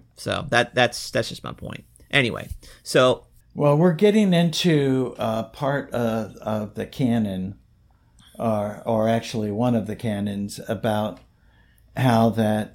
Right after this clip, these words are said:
Speaker 2: the X gene,
Speaker 1: Yeah.
Speaker 2: it, it affects affects teenagers, and you don't know if you're gonna have that gene until you become a teenager.
Speaker 1: Right.
Speaker 2: So, for whatever reason, the book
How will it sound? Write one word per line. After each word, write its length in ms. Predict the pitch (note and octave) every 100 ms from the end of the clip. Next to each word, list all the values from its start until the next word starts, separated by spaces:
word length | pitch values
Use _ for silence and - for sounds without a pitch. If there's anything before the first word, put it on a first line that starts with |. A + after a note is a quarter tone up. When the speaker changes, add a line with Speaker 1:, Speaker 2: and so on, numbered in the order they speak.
| A2
Speaker 2:
the 200 | A#2 A#2
X 340 | B2+ C3 -
gene, 680 | - A2+ G#2 G2 G2 G2 G#2 - _ _ -
Speaker 1:
Yeah. 260 | A2+ D#2 - -
Speaker 2:
it, 360 | A#2 A2 A2 A#2+
it 160 | A#2
affects 720 | A#2 - D3 C3+ C3+ - - - _ _ _ _ _ -
affects 380 | B2+ A#2 - -
teenagers, 760 | E3 E3 A2 F#2+ - - -
and 360 | A2 A2 G#2+ G#2+
you 100 | G#2+
don't 300 | B2+ A#2+ A#2+
know 320 | C#3 G3 C3+
if 140 | A#2+
you're 100 | A#2
gonna 180 | G#2+ A2+
have 200 | A2 G#2+ A2
that 280 | G2+ - -
gene 260 | A2 A2+
until 320 | A2 A2 A#2+
you 360 | A2+ A2+ A2 A2+
become 360 | A2 - F#3+ G3
a 20 |
teenager. 720 | - G#2+ G2 F#2 F2+ - - - -
Speaker 1:
Right. 240 | - - - _ -
Speaker 2:
So, 420 | - A2+ G#2 G2+
for 280 | G2+ - A2+
whatever 400 | A#2+ C3+ B2+ B2+
reason, 760 | B2+ C3 C3+ B2+ A#2+ A#2 A#2+ - _ _ _ _ -
the 100 | A2
book 420 | C#3 C#3 -